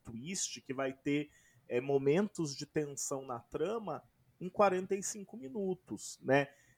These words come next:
De-, é, pensando nisso, o, o Reabilitação Canina entrega um entretenimento bacana. Tem essa questão do coach que me incomoda, que é tudo, "Oh, não, tem uma técnicazinha aqui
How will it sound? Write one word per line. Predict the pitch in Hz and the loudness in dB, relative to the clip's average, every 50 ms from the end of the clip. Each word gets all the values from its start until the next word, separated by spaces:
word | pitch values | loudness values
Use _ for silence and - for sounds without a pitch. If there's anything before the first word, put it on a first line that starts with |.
| _ _ | _ _
De-, | 131 127 - 175 220 262 - - | -8 4 6 6 6 6 4 4
é, | 139 143 143 139 135 135 131 131 127 - - | 4 6 8 8 8 8 6 6 4 2 2
pensando | 175 185 180 175 - - 233 262 302 320 233 | 2 2 2 2 0 2 2 2 2 2 -4
nisso, | 147 151 185 233 254 - - - - - - _ _ _ _ - | -4 -4 -4 -4 -4 -2 -4 -4 -4 -6 -8 _ _ _ _ -6
o, | 156 151 156 156 156 151 151 151 151 147 143 143 139 - - | -4 -2 -2 -2 -2 0 0 0 0 0 -2 -2 -4 -4 -2
o | 139 131 | 0 4
Reabilitação | 135 147 147 151 160 180 - - 175 156 - 180 175 | 4 6 6 6 4 2 -2 -2 -2 -2 -2 -6 -6
Canina | - - 170 151 151 165 196 220 226 | -4 0 0 0 0 -2 -10 -10 -10
entrega | 233 220 _ - 185 202 233 254 247 226 | -12 -12 _ 2 4 4 4 4 0 -4
um | 240 226 226 226 220 | -6 -6 -6 -6 -4
entretenimento | 214 214 - 208 208 202 - - 202 196 196 190 185 185 190 - - 190 | -6 -4 0 2 2 2 2 2 0 0 0 -4 -4 -6 -6 -8 -8 -4
bacana. | 202 208 208 - _ - 220 185 165 147 135 123 107 85 87 _ _ _ _ _ _ _ - | -4 -4 -4 -4 _ 2 4 4 4 4 0 -2 -6 -8 -8 _ _ _ _ _ _ _ 6
Tem | 165 170 190 214 202 185 | 8 8 8 8 4 4
essa | 165 147 - - 147 | 2 2 2 -2 -2
questão | - 151 143 - - 147 139 143 | 0 0 -2 2 2 2 4 4
do | 135 | 2
coach | - - - 143 135 151 160 - - - | 2 8 12 12 12 12 12 4 -4 -6
que | - 135 | -6 -6
me | 131 127 | -6 -6
incomoda, | 131 - - 131 123 110 110 110 110 120 143 180 180 143 117 | -10 -6 0 0 0 0 2 2 4 6 6 4 4 0 -4
que | - 117 | -4 -6
é | 107 | -8
tudo, | _ - 143 151 147 143 151 | _ -10 -10 -8 -4 0 0
"Oh, | 190 220 | 0 2
não, | 190 175 175 190 196 185 165 143 117 | 0 0 0 0 2 2 2 2 0
tem | - - 156 | 0 -2 -2
uma | 170 175 165 | 0 0 -2
técnicazinha | - - 202 180 - - 180 180 - 170 147 127 117 123 151 165 160 139 | 2 2 2 2 2 -2 -6 -4 -2 0 0 0 -2 -8 -12 -14 -14 -16
aqui | 127 _ _ - 170 180 180 170 | -16 _ _ -12 -8 -8 -8 -8